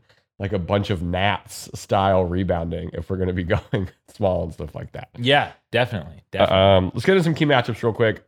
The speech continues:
Speaker 1: Who are we? We're kind of, we got a double-edged sword right here. C J McCollum is putting up thirty-one through two games,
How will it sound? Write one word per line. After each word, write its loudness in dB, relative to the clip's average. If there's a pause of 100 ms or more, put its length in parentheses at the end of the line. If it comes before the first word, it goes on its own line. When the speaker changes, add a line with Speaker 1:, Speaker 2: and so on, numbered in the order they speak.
(120)
Speaker 1:
Who 2
are 2
we? -2 (140)
We're -4
kind 0
of, 0
we 0
got 2
a 2
double-edged 4
sword 2
right 0
here. -6 (420)
C 2
J 2
McCollum 4
is -2
putting 2
up 0
thirty-one 0 (100)
through -4
two -4
games, -4